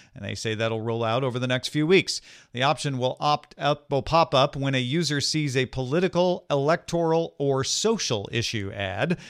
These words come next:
The option will come to other countries this autumn. Facebook also announced a voting information center for the U S, with information on registering, requesting mail-in ballots, deadlines, and other voting-related information.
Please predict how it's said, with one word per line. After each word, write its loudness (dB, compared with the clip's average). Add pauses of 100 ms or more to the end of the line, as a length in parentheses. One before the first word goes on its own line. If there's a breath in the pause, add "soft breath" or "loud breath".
(180 loud breath)
The -6
option -6
will -10
come -4
to -8
other 2
countries -2
this -2
autumn. 2 (400 loud breath)
Facebook 2
also 2
announced 0
a 0
voting 2
information -2
center -2
for -8
the -6
U -4
S, 2
with -8
information -8
on -8
registering, -2 (220 loud breath)
requesting -10
mail-in 2
ballots, 4
deadlines, 0 (240 loud breath)
and -8
other -4
voting-related -6
information. -10